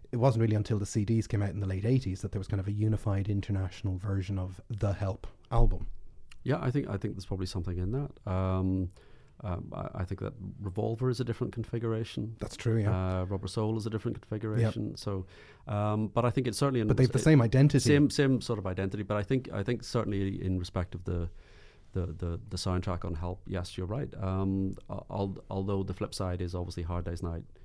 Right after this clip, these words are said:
Speaker 1: Yeah.
Speaker 2: which was also a different configuration in the U S, didn't seem to suffer,
Speaker 1: Hmm.
Speaker 2: uh, by that.
Speaker 1: That's
Speaker 2: uh,
Speaker 1: true.
Speaker 2: by that. But I, but I suspect a lot of it was to do with the film.
Speaker 1: Yeah. Yeah.
Speaker 2: Um, because the critics who tell us what we must like and what we must not like,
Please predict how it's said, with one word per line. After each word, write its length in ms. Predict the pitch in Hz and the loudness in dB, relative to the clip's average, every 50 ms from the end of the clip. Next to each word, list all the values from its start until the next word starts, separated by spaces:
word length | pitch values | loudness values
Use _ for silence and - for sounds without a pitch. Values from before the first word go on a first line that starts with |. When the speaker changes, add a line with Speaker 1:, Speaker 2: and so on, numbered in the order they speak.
| - - - | -20 -4 0
Speaker 1:
Yeah. 160 | 120 113 98 92 | 2 2 2 2
Speaker 2:
which 240 | 92 101 95 - | 0 -2 -2 -2
was 120 | 98 95 85 | -2 0 0
also 260 | 95 92 90 - 95 | 2 0 0 -2 -4
a 40 | 90 | -4
different 260 | 85 87 - - 90 | -6 -6 -8 -8 -8
configuration 560 | 90 87 85 - 90 92 90 90 85 85 - 85 | -8 -8 -8 -8 -8 -6 -6 -6 -6 -6 -6 -6
in 80 | 85 | -6
the 60 | 85 85 | -6 -6
U 140 | 87 87 85 | -6 -6 -6
S, 200 | 85 85 - - - - - 143 - - 127 117 107 104 | -6 -8 -10 -12 -16 -18 -18 -18 -18 -18 -16 -16 -12 -8
didn't 220 | - 95 95 95 | -6 -6 -6 -6
seem 180 | - - 92 90 | -4 -6 -6 -8
to 60 | - | -8
suffer, 400 | - - 90 - - 98 95 92 - - - - - - - - | -8 -10 -8 -8 -8 -8 -8 -8 -10 -14 -18 -20 -20 -20 -4 2
Speaker 1:
Hmm. 240 | - 123 117 104 101 - | 2 4 4 2 0 -2
Speaker 2:
uh, 180 | - 92 87 90 | -4 -4 -4 -4
by 200 | 90 95 92 90 | -4 -4 -2 -2
that. 260 | 95 92 87 - - - - - | -2 -2 -4 -4 -6 -8 -8 -8
Speaker 1:
That's 160 | - 92 85 | -6 -6 -6
Speaker 2:
uh, 40 | 85 - | -6 -4
Speaker 1:
true. 420 | - 104 98 98 85 85 85 90 92 | -4 -4 -4 -4 -6 -6 -8 -8 -8
Speaker 2:
by 120 | 98 92 92 | -6 -6 -4
that. 220 | 95 92 95 95 | -4 -4 -4 -4
But 120 | - - - | -4 -2 -2
I, 120 | 107 101 - - 107 104 - | -2 -2 -2 -6 -10 -4 -2
but 100 | 113 101 | 0 2
I 120 | 101 104 | 2 0
suspect 460 | 104 - 107 - - 113 110 98 - | -2 -2 -6 -4 -2 -2 -2 -2 -2
a 60 | 98 | -4
lot 200 | 98 92 95 98 | -2 0 0 0
of 80 | 98 92 | -2 -2
it 100 | 98 - | -4 -6
was 100 | - - | -6 -6
to 60 | - 92 | -6 -4
do 80 | 90 | -4
with 160 | 87 87 87 | -4 -4 -6
the 60 | - 92 | -8 -8
film. 340 | - 110 123 147 - 90 - - - - - - - - | -4 -4 -4 -4 -4 -8 -12 -16 -20 -20 -20 -12 -2 2
Speaker 1:
Yeah. 220 | 120 110 101 87 - - - - - | 2 4 2 2 -2 -6 -14 0 2
Yeah. 100 | 135 131 | 4 4
Speaker 2:
Um, 440 | 131 104 95 92 92 92 90 92 92 - - - - - - - - - - - - - - | 4 4 4 4 4 4 4 2 0 -2 -6 -12 -14 -14 -14 -16 -14 -14 -12 -10 -10 -4 -2
because 640 | 117 104 - - 113 101 98 98 95 87 85 85 87 | 0 0 0 2 2 4 4 4 2 0 0 -2 -2
the 100 | - 107 | -4 -4
critics 640 | - - - 104 95 - - - - - - - 131 - | -4 -2 -4 -4 -4 -4 -6 -10 -10 -10 -12 -10 -10 -8
who 280 | - 90 87 90 90 90 87 - - - - | -6 -6 -4 -4 -4 -6 -8 -10 -12 -12 -12
tell 180 | - - 87 87 | -10 -8 -6 -6
us 180 | 87 - - - | -6 -8 -8 -8
what 160 | 90 - - | -8 -8 -6
we 120 | 95 92 90 | -6 -4 -4
must 240 | 90 87 87 - 90 | -4 -4 -4 -4 -4
like 240 | 90 90 92 - 90 | -2 -2 -2 -4 -4
and 80 | 90 | -4
what 120 | 92 90 - | -4 -4 -2
we 100 | 95 92 | -2 -2
must 180 | 90 90 - - | -2 -2 -4 -4
not 160 | 95 - - | -4 -4 -2
like, 180 | 104 104 110 | -2 2 2